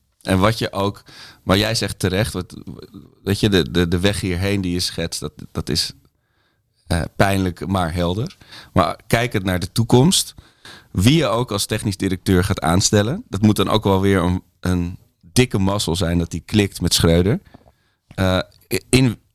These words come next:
dus ik, ik ben, ga met je, absoluut met je mee dat Schreuder de, de kop van Jut maken, eh, in wezen niks oplost. Maar is hij onderdeel van de, van de oplossing?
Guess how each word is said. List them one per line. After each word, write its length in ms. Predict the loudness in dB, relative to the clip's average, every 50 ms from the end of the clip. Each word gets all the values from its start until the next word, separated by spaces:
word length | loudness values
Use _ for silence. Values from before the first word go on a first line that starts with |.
| _ _ _
dus 120 | 0 2 2
ik, 180 | 0 0 -2 -4
ik 180 | -4 -4 0 2
ben, 160 | 2 0 0
ga 180 | 0 -4 -2 -2
met 160 | -2 -4 -4
je, 100 | -6 -6 _
absoluut 360 | -4 -4 -2 -2 -2 -2 0
met 180 | 0 -2 0 0
je 80 | 2
mee 240 | 2 4 4 2 0
dat 240 | -2 -4 -6 -8 -12 _ _
Schreuder 480 | -2 0 4 4 4 4 4 2 -2
de, 120 | -4 -6 -8 -10 -12 -14
de 80 | -14 -4
kop 220 | 0 0 0 2
van 120 | 2 4 4
Jut 180 | 4 4 4
maken, 580 | 4 2 2 2 0 -4 -6 -6 -8 -8 -8 -10 _ _ _ _
eh, 360 | -4 0 0 2 2 0 -2 -6 -10 _ _ 2
in 140 | 2 4
wezen 340 | 4 4 2 2 0 -2 -4
niks 160 | -4 -6 -6
oplost. 540 | -6 -6 0 2 2 4 4 2 -2 -6 -8 -14 -20 -20 _ -20 -20 -20 -4 -2
Maar 120 | -2 -2 0
is 180 | 0 -2 0 0
hij 100 | -2 -2 0
onderdeel 480 | 0 2 2 2 2 2 0 -2 -2 -4
van 220 | -4 -4 -4 -4
de, 120 | -4 -6 -10 _ _ _ _ _ _
van 140 | 0 2 2
de 60 | 4
oplossing? 520 | 2 2 4 4 4 4 2 0 -2 -6